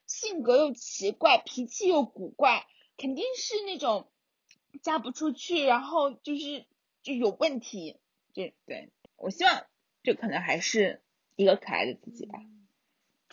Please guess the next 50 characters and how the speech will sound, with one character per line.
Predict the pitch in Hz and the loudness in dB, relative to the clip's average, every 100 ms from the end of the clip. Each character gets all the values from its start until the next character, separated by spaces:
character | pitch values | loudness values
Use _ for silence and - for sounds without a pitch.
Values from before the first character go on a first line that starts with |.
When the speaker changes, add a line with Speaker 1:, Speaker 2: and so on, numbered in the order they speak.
| _ _ _ | _ _ _
Speaker 2:
我 | 202 | -12
还 | 220 | -10
是 | 226 277 | -8 -12
希 | - 254 | -10 -10
望 | 254 262 208 | -8 -8 -8
你 | 170 - - _ _ | -10 -12 -16 _ _
<laughs> | - - - _ _ _ _ _ - - _ - | -16 -16 -20 _ _ _ _ _ -20 -20 _ -8
经 | 254 247 | -4 4
历， | 302 254 285 - | 6 4 -2 -8
经 | - 254 | -8 -4
历 | 226 220 | -2 0
一 | 202 | 0
场 | - - | 0 0
甜 | - 156 208 | 0 2 2
甜 | 185 | 0
的 | 185 | 4
恋 | 208 - | 4 4
爱。 | 190 214 - - _ | 4 4 2 -4 _
Speaker 1:
<laughs> | - - _ _ - - | -14 -14 _ _ -8 6
我 | - | 8
跟 | 480 640 427 285 508 - | 10 10 10 12 10 10
你 | 359 269 | 4 2
说， | 302 427 - - | 0 -2 -8 -8
我 | 254 | -2
还 | 349 262 | 0 0
是 | 320 | -4
希 | - 311 | -10 -10
望 | 320 302 | -10 -10
你 | 220 - _ - | -16 -20 _ -14
就 | 339 | -14
只 | 220 | -14
追 | 190 254 | -14 -10
求 | 269 | -8
健 | 208 247 226 | -6 -8 -6
康 | 233 | -4
的 | 226 | -4
活 | 220 190 165 | -4 -6 -6
着。 | 233 - | -6 -6
<laughs> | - 523 - - - - 508 - 508 - 480 - - - - 508 - 554 605 - - 539 539 453 - _ _ - - _ _ _ - - _ _ _ _ _ _ _ _ _ - | 0 0 0 -4 -4 -4 -6 -6 -12 -16 -20 -20 -20 -20 -12 -10 -2 10 10 10 0 2 2 2 -6 _ _ -20 -20 _ _ _ -20 -20 _ _ _ _ _ _ _ _ _ 6
Speaker 2:
就 | 359 | 8
是 | 415 | 10
哪 | 285 | 10
怕 | 302 | 8
不 | 311 - | 4 0
是 | 349 | -6
甜 | - - 160 | -2 -4 -2
甜 | - 139 | -2 -2
的 | 110 | -4
恋 | 131 104 | -4 -6
爱， | - | -6